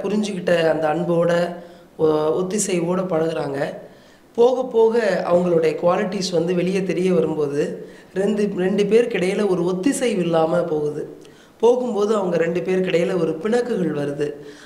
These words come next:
அப்ப, "என்னை நீ புரிஞ்சுக்கலையே" அப்படின்னு நினைக்கும் போது அந்த மனம் வந்து துன்பப்படுதுல்ல. இப்படிப்பட்ட துன்பத்திலிருந்து விடுபடுவதற்கு நாம் எப்படி நம்மள,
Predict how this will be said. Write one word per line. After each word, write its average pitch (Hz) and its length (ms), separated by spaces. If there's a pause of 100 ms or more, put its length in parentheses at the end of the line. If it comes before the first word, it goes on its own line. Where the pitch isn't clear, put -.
அப்ப, 240 500
"என்னை 220 400
நீ 220 160
புரிஞ்சுக்கலையே" 233 880
அப்படின்னு 220 240
நினைக்கும் 208 460
போது 208 200
அந்த 165 400
மனம் 170 240
வந்து 180 300
துன்பப்படுதுல்ல. 160 600 (260)
இப்படிப்பட்ட 240 580
துன்பத்திலிருந்து 196 800
விடுபடுவதற்கு 196 760
நாம் 165 220
எப்படி 175 420
நம்மள, 151 520